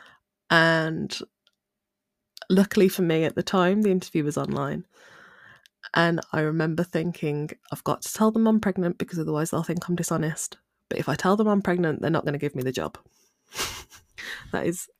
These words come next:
exactly what my mindset was. And I was completely terrified. And at the end of the interview, when I was asking different questions, I then said, "I've got one last question. Um,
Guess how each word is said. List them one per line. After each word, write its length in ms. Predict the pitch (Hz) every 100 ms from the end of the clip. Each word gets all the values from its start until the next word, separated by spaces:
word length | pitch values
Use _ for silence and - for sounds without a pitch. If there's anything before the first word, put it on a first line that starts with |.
| -
exactly 540 | 170 175 170 180 -
what 140 | 170 -
my 140 | 160
mindset 440 | 156 147 175 -
was. 340 | - 87 - - -
And 120 | 165
I 40 |
was 140 | 156 175
completely 640 | - 165 - 226 220 -
terrified. 760 | 202 202 165 170 175 156 156 - _ _ -
And 560 | 156 160 165 160 156 - _ _ _ _ _ _
at 140 | - -
the 100 | 190
end 180 | 208 214
of 60 |
the 120 | 214
interview, 720 | 202 196 - 180 180 180 180 165
when 320 | - 160 156 -
I 80 | 156
was 120 | 156
asking 320 | 165 - 160
different 300 | 185 - -
questions, 720 | 226 226 - 233 226 220 220
I 120 | -
then 200 | 165 143
said, 180 | 165 135
"I've 120 | -
got 160 | - -
one 200 | - 185
last 200 | 202 180
question. 640 | - 185 - - 160 160 175 - - - - _
Um, 320 | 139 127 156